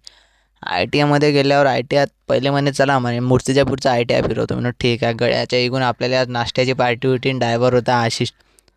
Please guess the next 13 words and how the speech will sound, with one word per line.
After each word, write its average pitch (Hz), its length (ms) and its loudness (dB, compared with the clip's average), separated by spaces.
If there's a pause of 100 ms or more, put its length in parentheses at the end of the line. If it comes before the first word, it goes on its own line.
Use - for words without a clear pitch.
(260)
नाश्ता - 380 -4
करायला 127 340 0
गेलो, 131 340 0 (360)
एक 127 180 0
सात, 120 320 0
एकशे - 320 -2
एकवर 147 300 2
नाही 160 160 2
बरं, 175 280 4
तिथंच - 560 -12
कृष्णा 139 340 -2
हॉटेल 135 300 2
आहे, 120 100 2